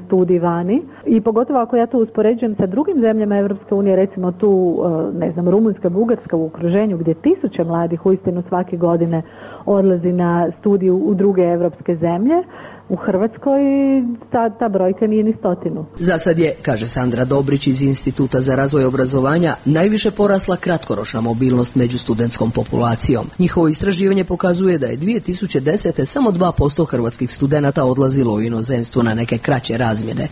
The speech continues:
Speaker 2: da bi u ovoj akademskoj godini te kratkoročne mobilnosti porasle čak za četrdeset posto.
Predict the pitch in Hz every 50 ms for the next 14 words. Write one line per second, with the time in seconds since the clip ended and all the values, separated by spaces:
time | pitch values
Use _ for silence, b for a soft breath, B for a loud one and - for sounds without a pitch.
0 | - 156 156 151 147 151 151 160 208 269 262 180 139 135 - 139 127 123 135 -
1 | - 131 131 143 139 135 131 127 127 120 - 127 123 - - 139 151 - - 214
2 | 208 202 - 226 214 208 202 190 180 196 190 185 185 185 - 190 - - 147 143
3 | 147 156 147 - 156 147 - 165 151 156 156 165 160 156 - 165 147 - 170 147
4 | 156 190 147 - 160 - - - 95 107 - - -